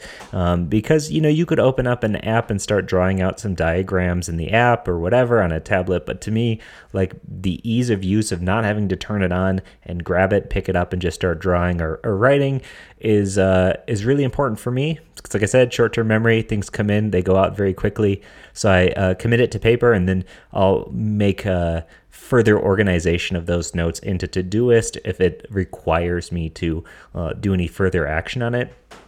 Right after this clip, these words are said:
But, uh, pen and paper is extremely, extremely, extremely important for, uh, um, remembering ideas and keeping things, getting things down, and, uh, just keeping stock of everything.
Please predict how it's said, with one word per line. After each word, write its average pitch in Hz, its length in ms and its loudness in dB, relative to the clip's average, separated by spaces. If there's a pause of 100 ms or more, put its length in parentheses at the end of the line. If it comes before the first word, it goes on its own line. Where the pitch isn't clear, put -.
(280)
But, 107 160 6
uh, 101 140 8
pen 135 200 0
and 160 120 2
paper 147 380 4
is 95 200 2
extremely, 110 800 -2
extremely, 107 600 -2
extremely 98 560 -2
important 90 460 -2 (100)
for, 87 280 -2
uh, 80 160 -2 (540)
um, 71 320 -8 (200)
remembering 95 600 0
ideas 95 400 2
and 87 140 -4
keeping 95 320 -2
things, 90 240 -2
getting 90 240 -2
things 87 260 -4
down, 85 320 0
and, 80 220 -4 (260)
uh, 85 220 -4
just 107 240 -6
keeping 147 260 -4
stock 110 300 0
of 85 80 -4
everything. 78 400 -4